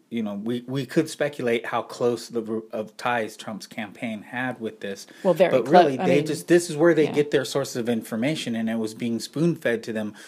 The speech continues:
Speaker 1: on a daily and hourly basis. And it's just masterful in how it was,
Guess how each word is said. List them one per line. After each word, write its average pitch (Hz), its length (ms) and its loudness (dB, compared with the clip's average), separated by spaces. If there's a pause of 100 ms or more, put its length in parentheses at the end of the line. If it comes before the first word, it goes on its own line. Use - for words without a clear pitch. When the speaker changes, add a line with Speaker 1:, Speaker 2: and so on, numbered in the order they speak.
(140)
Speaker 1:
on 117 200 -4
a 110 40 -6
daily 113 440 2
and 107 80 -4
hourly 110 400 -2
basis. 107 560 -6 (400)
And 107 640 -4
it's 113 240 -2
just 120 200 -6
masterful 110 640 -4
in 101 100 -10
how 113 320 -6 (120)
it 110 220 -4
was, 101 360 -6